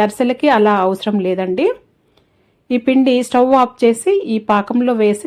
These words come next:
కొద్ది కొద్దిగా వేసుకుంటూ ఉండలు లేకుండా కలుపుకోవాలి.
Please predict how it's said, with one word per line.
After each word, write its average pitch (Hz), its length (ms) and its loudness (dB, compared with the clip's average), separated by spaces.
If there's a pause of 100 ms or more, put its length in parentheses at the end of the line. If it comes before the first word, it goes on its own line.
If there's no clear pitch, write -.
కొద్ది 226 220 -2
కొద్దిగా 226 380 2
వేసుకుంటూ 196 460 -4 (120)
ఉండలు 269 320 2
లేకుండా 185 460 -4
కలుపుకోవాలి. 185 680 -4